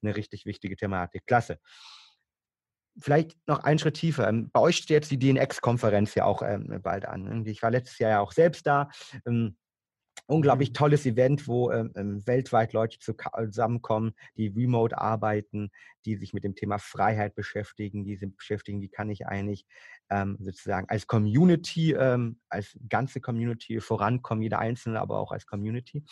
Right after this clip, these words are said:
Speaker 1: Und, ähm, jetzt haben wir im Vorgespräch gesprochen halt, ne, es gibt in, in Deutschland viele Regularien, die sagen, okay, eventuell müssen Events, äh,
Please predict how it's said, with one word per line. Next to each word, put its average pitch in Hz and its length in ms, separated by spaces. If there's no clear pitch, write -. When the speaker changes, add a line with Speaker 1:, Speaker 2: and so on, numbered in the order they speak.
Speaker 1:
Und, 127 340
ähm, 135 400
jetzt 123 280
haben 131 160
wir 143 80
im 135 60
Vorgespräch 165 460
gesprochen 151 460
halt, 156 160
ne, 160 80
es 151 120
gibt 147 200
in, 135 160
in 131 140
Deutschland 123 560
viele 131 420
Regularien, 120 680
die 123 100
sagen, 117 380
okay, 139 340
eventuell 120 420
müssen 127 380
Events, 120 480
äh, 110 220